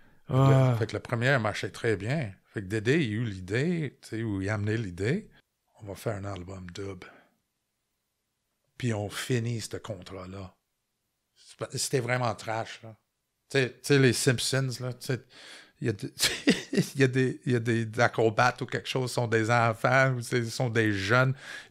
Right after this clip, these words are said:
Speaker 1: puis ils sortent d'un camion pour faire un spectacle, puis ils rentrent dans le camion, puis ils sont là dans le camion comme ça, puis ils attendent juste le show. Tu sais, on a dit, c'est un peu comme ça, là, pour nous autres, là.
Speaker 2: J'ai,
Speaker 1: On,
Speaker 2: je comprends
Speaker 1: on,
Speaker 2: pas ce que
Speaker 1: on
Speaker 2: tu veux
Speaker 1: sorte
Speaker 2: dire.
Speaker 1: le talent.
Speaker 2: Ah,
Speaker 1: Non, mais tu sais,
Speaker 2: ok.
Speaker 1: les acrobats, là, tu sais, le,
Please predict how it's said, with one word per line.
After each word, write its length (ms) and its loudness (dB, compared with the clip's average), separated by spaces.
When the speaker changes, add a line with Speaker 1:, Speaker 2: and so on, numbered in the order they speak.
Speaker 1:
puis 200 0
ils 60 -2
sortent 340 2
d'un 120 4
camion 540 2
pour 160 -2
faire 260 -4
un 40 -6
spectacle, 600 -4
puis 200 -6
ils 100 -4
rentrent 220 4
dans 100 4
le 60 -4
camion, 460 4
puis 180 -8
ils 100 -8
sont 260 -4
là 140 0
dans 160 -4
le 60 -10
camion 400 -8
comme 200 -12
ça, 200 -6
puis 160 -8
ils 40 2
attendent 280 0
juste 220 -6
le 80 -8
show. 260 -4
Tu 80 -10
sais, 140 0
on 80 -2
a 20 -6
dit, 120 -18
c'est 200 -16
un 120 -12
peu 140 -12
comme 220 -16
ça, 140 -10
là, 220 -12
pour 120 -20
nous 60 -10
autres, 200 -12
là. 120 -14
Speaker 2:
J'ai, 160 6
Speaker 1:
On, 40 6
Speaker 2:
je 160 2
comprends 140 8
Speaker 1:
on, 40 8
Speaker 2:
pas 80 6
ce 120 2
que 80 2
Speaker 1:
on 80 8
Speaker 2:
tu 100 2
veux 60 8
Speaker 1:
sorte 360 8
Speaker 2:
dire. 100 4
Speaker 1:
le 80 -4
talent. 500 6
Speaker 2:
Ah, 80 4
Speaker 1:
Non, 200 12
mais 180 8
tu 120 -2
sais, 60 10
Speaker 2:
ok. 60 8
Speaker 1:
les 160 8
acrobats, 680 6
là, 140 4
tu 80 -10
sais, 100 2
le, 220 0